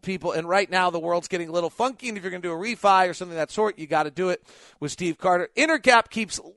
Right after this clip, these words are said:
growing. Why? Because Intercap gets deals done. They service their own loans, long-term relationships, better for the customer. But most importantly,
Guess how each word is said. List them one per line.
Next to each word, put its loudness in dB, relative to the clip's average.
growing. 2
Why? 4
Because -10
Intercap -2
gets -2
deals -6
done. -2
They -8
service -4
their 0
own -2
loans, -4
long-term 0
relationships, -6
better 4
for -8
the -6
customer. -2
But -2
most 8
importantly, -4